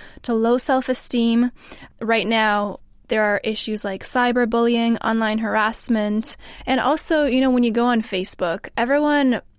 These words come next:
seems to post these rosy, you know, to, to kind of create this glamorized view of their life. Everything looks rosy, looks beautiful, which might not necessarily be reality. And, uh, this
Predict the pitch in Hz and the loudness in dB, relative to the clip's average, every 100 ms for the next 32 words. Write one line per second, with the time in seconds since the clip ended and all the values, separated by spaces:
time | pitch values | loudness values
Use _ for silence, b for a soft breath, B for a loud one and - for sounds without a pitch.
0 | - - - 233 254 - 233 - 214 170 | -14 -8 -4 -2 -2 -4 -6 -4 -4 -4
1 | 233 - - - - 226 208 214 - B | -6 -8 -10 -14 -12 -8 -4 -4 -6 B
2 | B B 254 233 247 269 254 262 254 233 | B B -2 2 2 2 2 2 2 0
3 | - - - 247 233 254 - - 247 233 | -4 -14 -4 -2 -2 -6 -8 -6 -2 -2
4 | 226 240 240 233 - 226 - 233 - 226 | -4 -6 -6 -4 -2 -2 -2 -6 -2 0
5 | 220 226 226 214 208 - 196 208 214 220 | 0 0 0 0 -4 -6 -6 -4 -4 -4
6 | 196 170 214 - - - 214 233 - 254 | -2 -2 -4 -6 -12 -8 -2 0 2 0
7 | 285 - - 208 185 196 196 214 214 - | 0 -4 -4 -4 -4 -6 -6 -4 -6 -6
8 | 233 214 202 185 202 233 - 254 269 285 | -4 -4 -4 -4 -2 -2 0 0 0 0
9 | 285 254 233 - 208 220 - 196 202 269 | 0 -2 -6 -6 -2 -2 -4 -8 -8 -4
10 | 220 190 175 - - - - B B B | -2 0 0 -4 -4 -6 -8 B B B
11 | B B - 262 254 254 247 254 247 240 | B B -2 0 2 2 2 2 4 2
12 | 247 247 240 | 2 0 0